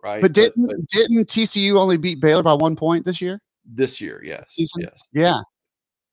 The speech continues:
Speaker 2: Yeah, I mean, so he, he, le-, let's just talk about this for a second. Alabama, which they should not have been in the top four,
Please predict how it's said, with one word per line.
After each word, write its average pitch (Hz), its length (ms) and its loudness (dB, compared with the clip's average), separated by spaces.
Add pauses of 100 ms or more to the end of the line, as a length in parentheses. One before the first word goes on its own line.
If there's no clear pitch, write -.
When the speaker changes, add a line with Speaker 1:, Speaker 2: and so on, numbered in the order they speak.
Speaker 2:
Yeah, 165 180 4
I 143 60 2
mean, 147 200 4
so 160 320 4 (200)
he, 190 300 4
he, 110 260 -12
le-, 170 220 0
let's 165 200 0
just 127 160 -8
talk - 180 -8
about - 180 -10
this - 120 -12
for - 100 -16
a - 40 -16
second. - 240 -16 (560)
Alabama, 196 680 6
which 156 280 2
they 147 120 2
should 160 220 0
not 190 100 4
have 202 80 0
been 202 160 4
in 196 80 -2
the 208 80 -2
top 160 260 -2
four, 120 340 -4